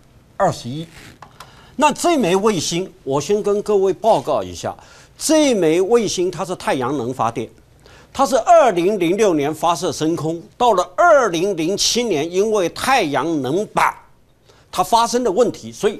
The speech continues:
它就在轨道上面转。那轨道上面转，美国可以不去理会它。美国虽然可以不去理会它，但是这个里面它有有毒燃料。如果这个有毒燃料的话，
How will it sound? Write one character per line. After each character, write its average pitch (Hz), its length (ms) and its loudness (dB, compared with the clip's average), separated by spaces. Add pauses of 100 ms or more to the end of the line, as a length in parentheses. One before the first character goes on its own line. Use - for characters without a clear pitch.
(120)
它 165 180 -2
就 202 140 -2
在 175 180 0 (100)
轨 123 300 -2
道 208 220 2
上 151 200 0
面 127 220 -6
转。 117 180 -8 (540)
那 294 140 2
轨 214 260 4
道 294 180 4
上 277 160 2
面 240 160 0
转， 139 200 -2
美 151 280 2
国 214 200 2
可 226 120 -4
以 240 120 -6
不 196 140 -2
去 202 200 2
理 90 240 -8
会 135 260 -4
它。 104 260 -2 (420)
美 185 260 4
国 247 160 2
虽 320 240 -2
然 285 160 2
可 247 100 -2
以 277 80 -2
不 240 140 -6
去 277 200 -2
理 131 180 -4
会 226 180 2
它， 160 180 0
但 262 240 2
是 226 160 -8 (520)
这 - 160 -4
个 254 100 2
里 170 180 -4
面 208 320 -4
它 - 140 -2
有 190 280 0
有 160 360 2
毒 156 260 -4
燃 139 220 0
料。 165 320 0
如 277 320 2
果 226 180 0
这 262 140 0
个 269 80 4
有 151 240 0
毒 254 180 -2
燃 156 200 2
料 220 180 4
的 156 100 -2
话， 160 240 0